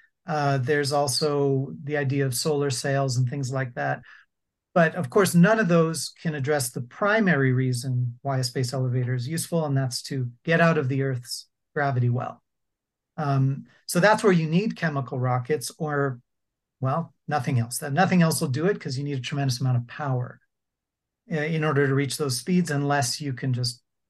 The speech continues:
climb along a cable. So, uh, yeah, of course, those,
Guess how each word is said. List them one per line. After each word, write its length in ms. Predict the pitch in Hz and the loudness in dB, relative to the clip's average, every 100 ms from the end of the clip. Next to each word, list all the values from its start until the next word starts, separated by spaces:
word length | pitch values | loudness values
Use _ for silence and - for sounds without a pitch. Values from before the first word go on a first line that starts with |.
| _ | _
climb 500 | - 160 135 127 139 - | -2 2 4 2 0 -4
along 300 | 135 123 120 | -2 0 0
a 60 | |
cable. 400 | 117 127 131 - _ _ _ _ _ _ | -2 -10 -12 -18 _ _ _ _ _ _
So, 720 | - - 185 180 180 175 - _ _ _ _ | -6 0 4 6 4 2 -4 _ _ _ _
uh, 340 | 165 160 156 160 _ | 0 2 2 -2 _
yeah, 460 | 180 262 240 185 175 - - | 0 4 6 4 2 -6 -14
of 140 | 185 | -14
course, 400 | - 226 214 - | 0 4 4 2
those, 640 | 165 160 180 180 143 - - | -2 0 2 2 0 -6 -8